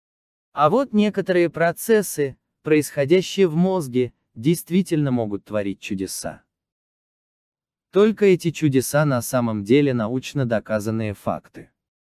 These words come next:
Но давайте обо всём по порядку. Джакомо Риссалати, итальянский биолог,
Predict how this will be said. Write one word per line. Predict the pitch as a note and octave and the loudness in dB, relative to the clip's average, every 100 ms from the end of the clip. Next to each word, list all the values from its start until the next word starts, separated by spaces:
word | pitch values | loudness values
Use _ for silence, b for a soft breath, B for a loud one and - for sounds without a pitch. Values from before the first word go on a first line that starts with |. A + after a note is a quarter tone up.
| _ _ _ _ _ _ _ _ | _ _ _ _ _ _ _ _
Но | A2+ A#2+ | -4 -2
давайте | C3 B2 A#2+ B2 - B2 | 2 2 2 0 0 0
обо | A#2 G#2+ | 0 -2
всём | G#2 - F3 F#3+ | -6 0 2 2
по | E3 | 0
порядку. | C#3+ B2 G2+ F2 - D#2+ D2+ _ _ _ _ _ _ _ _ _ _ | -2 -2 -2 -6 -10 -18 -20 _ _ _ _ _ _ _ _ _ _
Джакомо | A2 B2 D3 C#3+ C3 | -4 0 0 0 -2
Риссалати, | A#2+ A2+ - A#2+ B2 C#3 C3+ A#2+ | -2 -2 0 0 0 -2 -4 -6
итальянский | G#2+ G#2+ G#2+ G2+ G2+ - | -4 -2 -2 -4 -6 -10
биолог, | F2 G2+ A#2 D3 C3 - | -6 -2 0 0 -2 -10